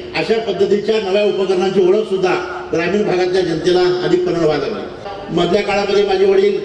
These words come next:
कैलासवासी मंडलिक साहेब असताना या सगळ्या परिसरामध्ये पाण्याची व्यवस्था झाली आणि आज सुद्धा आमदार म्हणून प्रकाश आंबेडकर साहेब यांनी आज अनेक पाझ-, पाझर तलाव, अनेक पाटबंधाऱ्याचे प्रकल्प या सगळ्या परिसरामध्ये राबल्या-, ल-, राबवलेले आहेत.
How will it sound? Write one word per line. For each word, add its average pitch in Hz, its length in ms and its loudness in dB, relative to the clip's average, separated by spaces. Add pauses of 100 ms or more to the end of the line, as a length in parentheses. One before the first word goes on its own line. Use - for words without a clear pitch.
(360)
कैलासवासी 185 400 2
मंडलिक 190 340 0
साहेब 202 180 0
असताना 196 640 -2 (200)
या 208 100 2
सगळ्या 208 300 0
परिसरामध्ये 208 680 2 (240)
पाण्याची 196 340 0
व्यवस्था 202 260 0
झाली 185 260 0 (440)
आणि 180 120 -4
आज 226 240 -2
सुद्धा 220 340 0
आमदार 196 400 0
म्हणून 214 180 -2
प्रकाश 196 260 0
आंबेडकर 185 320 2
साहेब 185 200 0 (360)
यांनी 202 100 0
आज 180 220 0
अनेक 220 400 -2
पाझ-, 190 240 0
पाझर 190 340 0
तलाव, 185 280 0 (240)
अनेक 240 300 0
पाटबंधाऱ्याचे 202 680 0
प्रकल्प 185 380 0
या 190 120 4
सगळ्या 185 260 0
परिसरामध्ये 180 540 0
राबल्या-, 160 280 0 (360)
ल-, 156 320 0
राबवलेले 202 400 2
आहेत. - 160 0